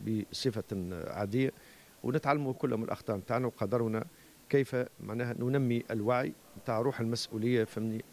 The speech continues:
أكثر ما يمكن اليوم في حاجة ليه ل-، لبلادنا.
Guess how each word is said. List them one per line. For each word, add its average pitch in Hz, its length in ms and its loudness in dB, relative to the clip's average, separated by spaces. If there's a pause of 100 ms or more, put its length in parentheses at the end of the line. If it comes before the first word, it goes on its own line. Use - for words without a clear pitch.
أكثر 120 240 -4
ما 110 160 0
يمكن 113 320 -2
اليوم 113 220 0
في 85 160 -8
حاجة 107 260 -2
ليه 110 160 -2
ل-، 95 360 -4
لبلادنا. 131 400 0